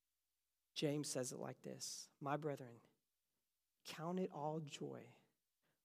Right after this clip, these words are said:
when you endure various trials, diverse trials, knowing this,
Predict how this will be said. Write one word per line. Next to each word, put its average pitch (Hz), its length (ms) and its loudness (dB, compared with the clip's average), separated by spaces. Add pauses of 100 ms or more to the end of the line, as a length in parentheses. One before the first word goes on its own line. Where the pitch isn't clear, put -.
(100)
when 143 200 2
you 147 180 2
endure 131 580 2 (140)
various 135 640 2
trials, 127 680 -6
diverse 143 580 0
trials, - 720 -8 (600)
knowing 170 360 6
this, - 540 -2